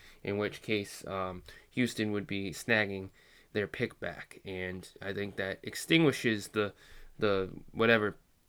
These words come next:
pick situation, um, right there. Uh, I'm not a hundred percent sure if there is a pick swap or if it's just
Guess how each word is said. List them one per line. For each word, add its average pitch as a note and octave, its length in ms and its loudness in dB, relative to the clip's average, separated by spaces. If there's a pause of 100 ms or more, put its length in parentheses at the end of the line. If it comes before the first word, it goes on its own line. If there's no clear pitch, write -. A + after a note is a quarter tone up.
(140)
pick C3+ 200 0
situation, - 640 -8 (600)
um, F2+ 520 -6 (100)
right G2+ 280 -2
there. - 300 -4 (380)
Uh, - 100 -14 (140)
I'm B2+ 100 -2
not D#3+ 160 12
a - 20 8
hundred D#3+ 240 8
percent D#3 260 6
sure D#3 300 12
if C#3+ 120 6
there C#3 220 12
is C3+ 100 8
a B2+ 60 -4
pick C#3+ 220 -4
swap C3 440 4
or A#2+ 200 4
if A#2 80 0
it's A2+ 180 -4
just A#2 320 2